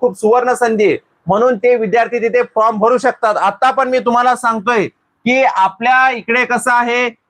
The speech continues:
पश्चिम महाराष्ट्रातले, विदर्भातले मुलं जे जे फॉर्म तिकडे रत्नागिरी साईडला टाकतात, तिकडे त्या साईडला जास्त करून ग्राउंडला कोणी जात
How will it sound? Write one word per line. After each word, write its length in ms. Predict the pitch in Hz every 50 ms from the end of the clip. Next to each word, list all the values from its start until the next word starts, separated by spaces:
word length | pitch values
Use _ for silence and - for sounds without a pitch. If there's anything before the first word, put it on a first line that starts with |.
| _ _ -
पश्चिम 440 | 208 214 214 - - 254 262 254
महाराष्ट्रातले, 800 | 247 247 226 226 226 233 233 233 254 247 226 202 226 247 247 233
विदर्भातले 640 | 226 190 196 185 180 220 233 240 - - _ - 233
मुलं 280 | 226 226 226 226 240
जे 220 | 226 180 220 233 240
जे 120 | 226 262
फॉर्म 320 | 214 - - 233 233 233 208
तिकडे 300 | 226 220 233 226 220 220
रत्नागिरी 400 | 180 208 226 233 220 226 233 226
साईडला 360 | - 226 214 208 202 214 214
टाकतात, 540 | 208 - 214 220 220 - - 247 214 160 - - _ _ _ _ _ _ _
तिकडे 220 | 202 196 226 254 202
त्या 300 | 190 - 226 233 247 247
साईडला 420 | 247 254 233 233 220 214 226 226
जास्त 360 | 226 185 214 208 208 - - 262 254 -
करून 300 | 220 233 226 233 240 240 220 - - _ _ _ 143
ग्राउंडला 420 | 151 190 214 254 269 269 262 269 269
कोणी 260 | 262 262 262 254 240
जात 160 | 202 226 202